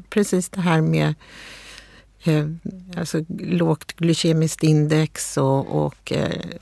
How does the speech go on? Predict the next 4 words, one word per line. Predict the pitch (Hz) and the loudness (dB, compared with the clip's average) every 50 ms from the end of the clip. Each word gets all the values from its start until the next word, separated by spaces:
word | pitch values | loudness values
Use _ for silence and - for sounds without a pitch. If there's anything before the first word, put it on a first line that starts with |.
| _ _ | _ _
låg | 175 165 151 143 139 139 - - - - - | -2 0 2 2 0 0 -4 -10 -14 -14 -16
kolhydratkost | - - - - 170 147 139 139 143 135 135 139 131 127 - - - - - - - - - - - | -18 -16 -2 2 2 4 4 4 4 2 2 2 2 0 -2 -4 -10 -10 -10 -10 -8 -10 -10 -8 -8
och | - - | -8 -6
så. | - - 156 - - 165 165 | -6 -8 -8 -6 -6 -6 -6